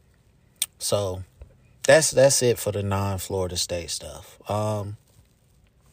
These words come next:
realistically, we got eight games left. If we split these eight games,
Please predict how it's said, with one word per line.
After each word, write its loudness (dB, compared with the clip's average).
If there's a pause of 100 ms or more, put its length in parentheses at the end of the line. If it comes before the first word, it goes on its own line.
(840)
realistically, 6 (880)
we -2
got 6 (1200)
eight 2
games 2
left. -6 (2500)
If -2
we 0
split 2
these -2
eight 2
games, -4